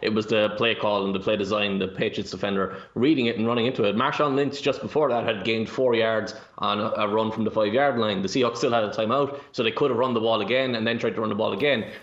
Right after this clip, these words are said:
Pete Carroll's, uh, explanation was, if you throw on that down, you have, uh,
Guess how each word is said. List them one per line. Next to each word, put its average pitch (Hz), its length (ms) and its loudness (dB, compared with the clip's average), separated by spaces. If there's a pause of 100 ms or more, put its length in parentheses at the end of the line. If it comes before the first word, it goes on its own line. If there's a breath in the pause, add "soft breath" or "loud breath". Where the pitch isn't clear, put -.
(140 loud breath)
Pete 131 160 0
Carroll's, 123 380 2
uh, 110 520 -2
explanation 127 560 -2
was, 110 260 0
if 104 120 -6
you 113 100 0
throw 135 240 2
on 113 120 0
that 123 200 0
down, 107 320 -2 (140 loud breath)
you 120 100 -2
have, 110 280 -4
uh, 98 80 -6